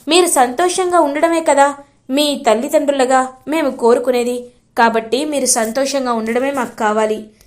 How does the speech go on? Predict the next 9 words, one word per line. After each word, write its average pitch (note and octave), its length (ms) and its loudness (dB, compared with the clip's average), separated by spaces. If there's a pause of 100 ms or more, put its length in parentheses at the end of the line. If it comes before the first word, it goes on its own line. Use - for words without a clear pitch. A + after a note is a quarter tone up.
(220)
హ్యాపీగా A#3 840 0 (460)
గడిపిరండి. D#4 680 2 (200)
మీరిద్దరూ A3+ 520 0
సంతోషంగా C4 680 -2
ఉండడమే A#3 440 -2 (400)
మాకు F4 360 2
కావాలి" C4 520 0
అని A#3+ 100 0
చెప్పి A3+ 720 -4